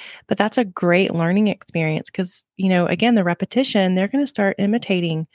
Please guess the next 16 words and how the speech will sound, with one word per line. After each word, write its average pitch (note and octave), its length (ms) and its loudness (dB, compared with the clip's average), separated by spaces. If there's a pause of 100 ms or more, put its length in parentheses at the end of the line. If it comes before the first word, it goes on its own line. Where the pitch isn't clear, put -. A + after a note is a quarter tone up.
(440)
And G3+ 120 4
when G3+ 100 6
you G3+ 100 4
have G3 280 0
another F3+ 560 0 (480)
child F#3 500 2
as F3 120 0
a D#3+ 80 -2 (120)
peer F3+ 640 0
in F3+ 160 2
that F3+ 200 -2
situation, F3+ 680 -2
that's F3+ 220 -2
usually F#3+ 300 2
more F3 280 2
reinfor-, D#3 520 0